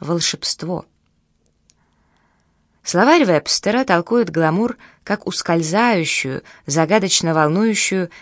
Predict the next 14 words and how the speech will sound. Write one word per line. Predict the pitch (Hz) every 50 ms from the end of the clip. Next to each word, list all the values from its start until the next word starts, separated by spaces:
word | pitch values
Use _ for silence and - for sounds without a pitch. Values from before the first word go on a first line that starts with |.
| - _
и | - 160
зачастую | 160 180 - - 175 - - - 226 233 233 220 - -
иллюзорную | 202 202 202 185 190 170 156 208 233 233 220 220 220 220 208
привлекательность, | 214 202 220 208 208 220 220 - 247 226 196 160 160 - - - - - - - - - - - - - _
которая | - - - 349 320 269 240
будоражит | 170 190 185 180 175 190 190 180 147 139 -
воображение | 123 139 139 117 131 131 127 123 131 147 170 208 220 214 196 185 170 - - - - _
и | - 139
разжигает | 147 151 147 143 147 151 160 160 151 147
вкус | - - - - 180 170 -
к | - -
необычному, | 156 147 139 135 127 147 185 180 - - 196 185 180 175 165 - - - - _ _
неожиданному, | 277 277 254 208 170 151 156 180 202 185 202 196 190 185 185 180 175 170 - - - _ _
красочному | - - 156 160 160 156 156 - - 175 - - - 202 202 208 214 208